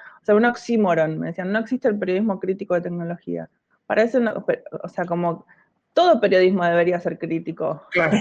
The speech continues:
Speaker 2: porque
Speaker 1: Pero
Speaker 2: sí, sí.
Speaker 1: a mí me, me desespera,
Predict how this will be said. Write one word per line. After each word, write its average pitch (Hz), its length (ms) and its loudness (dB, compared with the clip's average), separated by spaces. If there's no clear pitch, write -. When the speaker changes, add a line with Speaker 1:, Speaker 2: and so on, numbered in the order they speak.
Speaker 2:
porque 156 380 0
Speaker 1:
Pero 196 520 2
Speaker 2:
sí, 143 140 -12
sí. - 140 -16
Speaker 1:
a 196 140 0
mí 262 160 2
me, 302 320 2
me 208 160 -2
desespera, 190 760 0